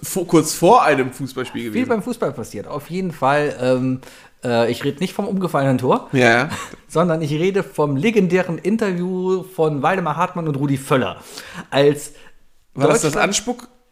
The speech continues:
Speaker 2: Nee, das war das Spiel, wo Deutschland so halbwegs okay gespielt hat, aber dann Waldemar Hartmann Rudi Völler mal gefragt hat, „Sag mal, warum spielt er eigentlich grad so scheiße?“ So,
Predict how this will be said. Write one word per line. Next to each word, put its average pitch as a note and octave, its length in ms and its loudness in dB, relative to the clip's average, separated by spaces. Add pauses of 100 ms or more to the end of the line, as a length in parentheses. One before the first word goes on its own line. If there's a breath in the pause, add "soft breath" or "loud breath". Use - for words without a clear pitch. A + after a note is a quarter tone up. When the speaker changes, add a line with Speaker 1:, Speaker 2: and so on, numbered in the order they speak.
(120)
Speaker 2:
Nee, C3 300 -2
das C#3+ 160 -2
war D3+ 100 0
das D#3+ 200 -2
Spiel, F3+ 320 -4
wo D3+ 80 0
Deutschland D3+ 560 -2
so C#3 260 -2
halbwegs F3+ 560 -2
okay E3+ 380 -4
gespielt E3 580 -2
hat, F#3 220 2
aber D#3 280 4
dann D3 380 2
Waldemar D3 640 2
Hartmann D#3 580 2
Rudi E3+ 240 -4
Völler F3 280 0
mal E3+ 100 2
gefragt D#3+ 320 -2
hat, D3+ 120 0
„Sag D3+ 160 0
mal, D3 140 2
warum D3 160 6
spielt F3+ 240 -2
er F3 80 -4
eigentlich D3 220 -2
grad D#3 160 -4
so D#3 80 -2
scheiße?“ G2 420 -4 (300 loud breath)
So, - 240 4